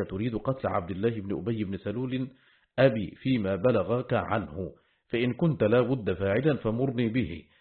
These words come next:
فأنا أحمل إليك رأسه، فوالله لقد علمت الخزرج،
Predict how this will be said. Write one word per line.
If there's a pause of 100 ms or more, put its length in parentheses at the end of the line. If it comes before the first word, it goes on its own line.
(140)
فأنا
أحمل (140)
إليك
رأسه، (380)
فوالله
لقد
علمت
الخزرج،